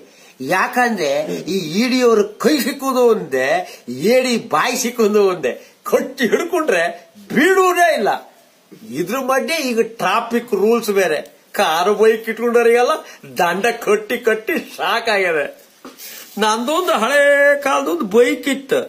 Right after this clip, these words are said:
ಹಾ, ಸ್ವಲ್ಪ ತೂಕ ಹಿಡ್ದತ್ತ. ಯಾರೊಬ್ರು ನಾಲ್ಕು ಸಾವಿರ ಕೇಳಿದ್ರು. ನಾನು "old is gold ಅಲ್ಲ, ಇರ್ಲಿ" ಅಂತ ಇಟ್ಕೊಂಡಿದ್ದೆ. ಮೊನ್ನೆ ಈ helmet ಹಾಕೊಂಡು ರಸ್ತೆಲಿ ಹೋಗ್ತಾ ಇದ್ದೀನಿ, ಪೊಲೀಸ್ನವ್ ಅಡ ಹಾಕ್ದ.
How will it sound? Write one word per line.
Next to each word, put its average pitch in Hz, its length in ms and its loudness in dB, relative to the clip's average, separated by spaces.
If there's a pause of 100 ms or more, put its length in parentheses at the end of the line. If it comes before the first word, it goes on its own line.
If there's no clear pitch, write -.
(640)
ಹಾ, 151 540 -2
ಸ್ವಲ್ಪ 139 260 -2
ತೂಕ 254 360 -2
ಹಿಡ್ದತ್ತ. 285 500 0 (800)
ಯಾರೊಬ್ರು 262 460 0
ನಾಲ್ಕು 254 240 0
ಸಾವಿರ 285 260 -2
ಕೇಳಿದ್ರು. 214 920 -2
ನಾನು 247 260 2
"old 247 340 4
is 214 260 -4
gold 240 300 4
ಅಲ್ಲ, 220 140 2
ಇರ್ಲಿ" 226 320 2
ಅಂತ 214 140 -2
ಇಟ್ಕೊಂಡಿದ್ದೆ. 220 720 -2 (460)
ಮೊನ್ನೆ 247 400 2
ಈ 226 160 4
helmet 220 400 4
ಹಾಕೊಂಡು 208 720 0 (240)
ರಸ್ತೆಲಿ 233 320 2
ಹೋಗ್ತಾ 226 260 2
ಇದ್ದೀನಿ, 220 240 0
ಪೊಲೀಸ್ನವ್ 233 760 0
ಅಡ 180 100 0
ಹಾಕ್ದ. 151 440 -4